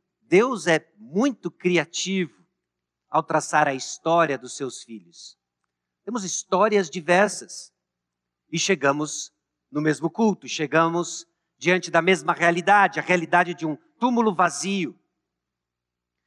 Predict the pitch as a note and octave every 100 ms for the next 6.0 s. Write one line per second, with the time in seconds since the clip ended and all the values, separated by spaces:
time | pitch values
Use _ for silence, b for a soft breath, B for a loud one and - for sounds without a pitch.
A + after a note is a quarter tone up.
0 | _ _ - E3+ F#3+ G3+ F3 D3+ - G#3
1 | G3+ B2+ - D#3+ - G#3+ - E3+ C#3+ D#3+
2 | F#3+ E3+ F3 G3 G#3 F#3 C4 B3+ B3 E3+
3 | A3+ A#3 G#3 A#3+ G3+ A2 - - _ _
4 | _ _ _ _ _ _ _ _ _ -
5 | A#3 A#3+ D#4 A3+ E3 E3+ C3 B2+ F#2+